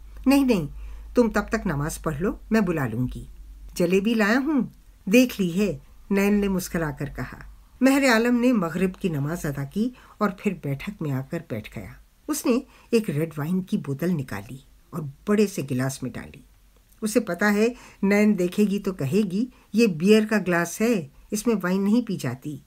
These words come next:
लेकिन महरे आलम को वाइन के छोटे गिलास में मज़ा ही नहीं आता। गुनाह करना है तो ज़रा हिम्मत से करो। वाइन का एक लंबा घूंट हलक में उतारा।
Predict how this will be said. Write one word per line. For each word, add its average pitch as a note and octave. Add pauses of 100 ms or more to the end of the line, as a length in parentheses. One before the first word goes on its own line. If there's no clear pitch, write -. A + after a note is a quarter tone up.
(460)
लेकिन C4
महरे F3+
आलम F#3
को A3+
वाइन E3+
के F#3+
छोटे E3+
गिलास C3+
में G3+
मज़ा C3
ही F3
नहीं D3
आता। - (600)
गुनाह D3
करना D#3
है D3+ (260)
तो G#3+
ज़रा G3
हिम्मत F3+
से G#3+
करो। A#3+ (340)
वाइन G3+
का G3
एक F3+
लंबा D3+
घूंट F#3 (280)
हलक G3
में D3
उतारा। C3